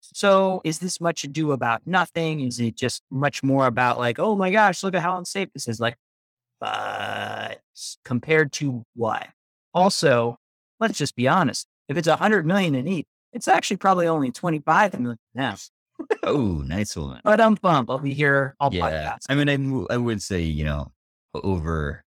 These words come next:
Speaker 2: half a percent of trans-, <laughs> of transactions.
Speaker 1: That's a tough, no, no, no, I'll dra-, yeah. <laughs>
Speaker 2: It is more than it should be at this point. You're not wrong that there are, there are issues everywhere.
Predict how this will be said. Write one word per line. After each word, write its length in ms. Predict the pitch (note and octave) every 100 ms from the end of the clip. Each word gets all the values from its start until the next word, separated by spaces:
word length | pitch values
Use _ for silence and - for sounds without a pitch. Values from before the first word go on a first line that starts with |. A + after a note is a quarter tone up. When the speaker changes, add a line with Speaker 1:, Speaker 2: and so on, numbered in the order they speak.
| _
Speaker 2:
half 340 | - D#2 D2+ -
a 60 |
percent 680 | C#2+ D2 - - C#2+ C#2+ - _ _ _ _
of 200 | E2 E2
trans-, 380 | - E2+ D#2 C2+ - -
<laughs> 220 | - -
of 140 | C3+
transactions. 480 | - F#2 - E2 F#3+
Speaker 1:
That's 20 |
a 60 | G#3+
tough, 280 | F#3 B2 -
no, 120 | F3+
no, 80 | D#3+
no, 160 | B2 B2+
I'll 140 | D3
dra-, 240 | C3 C#3 -
yeah. 280 | A2 G#2 -
<laughs> 80 | -
Speaker 2:
It 160 | D#3 D#3+
is 200 | D#3 C3
more 320 | B2 A2 G2+
than 120 | F2+
it 140 | E2+ -
should 240 | - G2+ -
be 180 | E2+ E2
at 100 | E2+
this 160 | F2
point. 380 | - F#2 E2+ E2+ - - _ _ _ -
You're 120 | C#3
not 220 | C3 G#2+
wrong 440 | F#2 F2+ F2+ E2+
that 180 | E2 F2+
there 180 | F#2 D#2+
are, 360 | D2 D2+ D2 D#2+
there 160 | G#2
are 20 | E2+
issues 340 | E2 D#2+ C#2+
everywhere. 680 | D2+ D2 C#2+ C#2+ C#2 C#2+